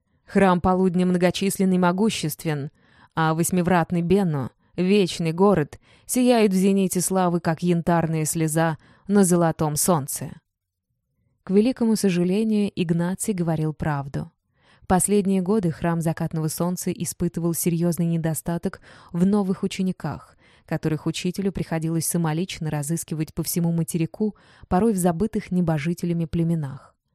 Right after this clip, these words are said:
так же, как самого Элиара. Но даже эти крайние меры не помогали выправить положение.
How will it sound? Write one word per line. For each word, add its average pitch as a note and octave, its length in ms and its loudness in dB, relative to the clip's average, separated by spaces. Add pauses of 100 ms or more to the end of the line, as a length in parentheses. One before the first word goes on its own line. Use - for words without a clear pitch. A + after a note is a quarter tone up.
(400)
так F3 240 2
же, E3 120 0
как D#3+ 240 -6
самого D#3 540 -4 (200)
Элиара. E3 600 0 (520)
Но G3+ 180 2
даже F3+ 300 2
эти G3 400 -2
крайние D#3+ 440 -2
меры D#3 320 -4
не F3+ 160 -2
помогали F#3 520 -2
выправить D3 500 -6
положение. D#3 720 -4